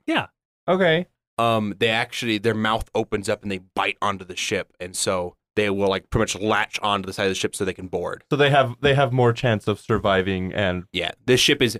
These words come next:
Speaker 2: being relatively unscathed.
Speaker 3: Yeah, this ship is, like, built to hit something fast.
Speaker 2: Okay.
Speaker 3: It's not gonna, like, you're not gonna fold it on <laughs> yourself by ramming it. But, like, if it's another ship, yeah, it's not there. Most ships aren't built to ram into things.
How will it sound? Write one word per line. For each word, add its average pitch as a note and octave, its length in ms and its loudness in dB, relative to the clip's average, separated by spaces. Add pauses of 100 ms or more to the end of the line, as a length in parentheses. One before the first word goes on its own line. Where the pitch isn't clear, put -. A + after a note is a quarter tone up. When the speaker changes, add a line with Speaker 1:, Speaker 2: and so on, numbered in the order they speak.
(120)
Speaker 2:
being F#3 260 2
relatively D3+ 560 4
unscathed. A2 880 -2
Speaker 3:
Yeah, A2 180 0
this C3 160 2
ship - 280 0
is, A2 260 -4 (320)
like, A2 240 -2 (220)
built B2+ 280 0 (220)
to G#2+ 60 -10
hit A#2 220 -6
something G2+ 440 -8
fast. - 360 -10
Speaker 2:
Okay. C3 380 4 (520)
Speaker 3:
It's C#3+ 180 -2
not D#3 180 4
gonna, D3+ 140 2
like, C3+ 280 2
you're C3+ 140 0
not D#3 140 2
gonna C3+ 160 0
fold C#3+ 340 4
it C#3 100 6
on A#2 160 2
<laughs> - 0 -
yourself - 460 2
by C#3 120 4
ramming A#2+ 380 2
it. G2 160 -10 (540)
But, C#3 180 2
like, A#2+ 140 0
if A#2 100 -2
it's A#2 120 -4
another F#3 280 4
ship, E3+ 240 0
yeah, B2 300 0
it's G2 180 -4
not B2 180 0
there. A#2+ 120 4
Most C3 320 2
ships - 160 -4
aren't - 320 -4
built G#2+ 280 -2
to A2 120 -4
ram F#2 400 -2
into G2 220 -4
things. B2+ 480 -6